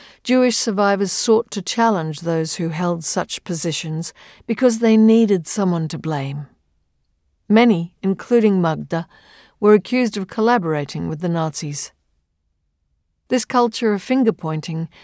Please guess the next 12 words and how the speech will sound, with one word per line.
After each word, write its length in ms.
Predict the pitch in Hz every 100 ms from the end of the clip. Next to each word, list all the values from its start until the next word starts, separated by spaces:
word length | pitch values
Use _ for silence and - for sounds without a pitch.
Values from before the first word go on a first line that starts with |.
| _
has 160 | - 214
caused 400 | - 247 240 -
most 340 | 226 - -
people 360 | - 165 165 165
who 160 | 175
held 340 | 180 190 185 165
functionary 580 | - 190 180 180 170 156
positions 680 | - 160 185 - 165 165 - - _
to 100 | -
maintain 640 | 226 220 214 - 240 233 208
their 100 | 170
silence 720 | - 160 147 147 165 -